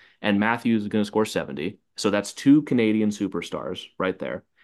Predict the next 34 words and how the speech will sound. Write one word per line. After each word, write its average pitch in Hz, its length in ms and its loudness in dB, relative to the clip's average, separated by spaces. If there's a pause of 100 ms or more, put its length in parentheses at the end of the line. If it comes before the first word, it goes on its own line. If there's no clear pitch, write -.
And 95 200 -2
you're 95 140 0
gonna 104 180 4
have 110 180 -2
the 107 60 -8
fallacy 95 600 -2
that 85 320 -4
Matthews 95 680 -2 (220)
has - 360 -2
to 113 120 0
win 98 260 0
the 92 80 -2
Hart 87 280 -2
if 80 80 -12
he 90 80 -4
scores 85 340 -6
seventy 85 360 -6
goals. 73 360 -8 (240)
And 92 160 -2
if 87 120 -4
McDavid 101 640 2 (480)
comes 98 240 -4
close 113 280 0
to - 80 -4
the 107 80 4
Art 104 160 2
Ross, 90 300 0
there's 92 140 -6
gonna 95 160 -4
be 95 100 0
the 95 80 0
fallacy 90 440 -2
that 87 140 -4
he 92 200 -8